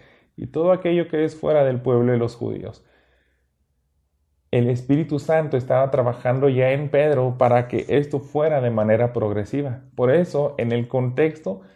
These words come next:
al final en el capítulo nueve leemos, "Y aconteció que se quedó muchos días en Jope,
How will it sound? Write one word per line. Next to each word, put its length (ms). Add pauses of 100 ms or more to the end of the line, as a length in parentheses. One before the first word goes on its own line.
(380)
al 180
final 400
en 80
el 140
capítulo 520
nueve 280
leemos, 640
"Y 160
aconteció 920
que 120
se 200
quedó 400
muchos 720
días 300
en 120
Jope, 520